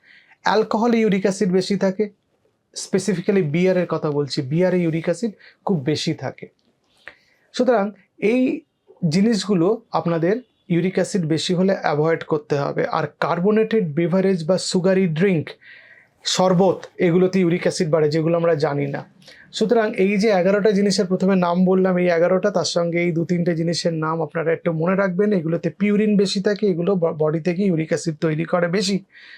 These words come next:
যাদের ইউরিক অ্যাসিড বেশি হয় তাদের এই খাবারগুলো অ্যাভয়েড করতে বলি, কিন্তু যাদের ইউরিক অ্যাসিড নরমাল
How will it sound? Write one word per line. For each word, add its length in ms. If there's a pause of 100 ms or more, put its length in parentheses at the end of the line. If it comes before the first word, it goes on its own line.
(140)
যাদের 380
ইউরিক 300
অ্যাসিড 340
বেশি 460
হয় 200
তাদের 220
এই 80
খাবারগুলো 400
অ্যাভয়েড 320
করতে 280
বলি, 220
কিন্তু 180
যাদের 280
ইউরিক 260
অ্যাসিড 280
নরমাল 560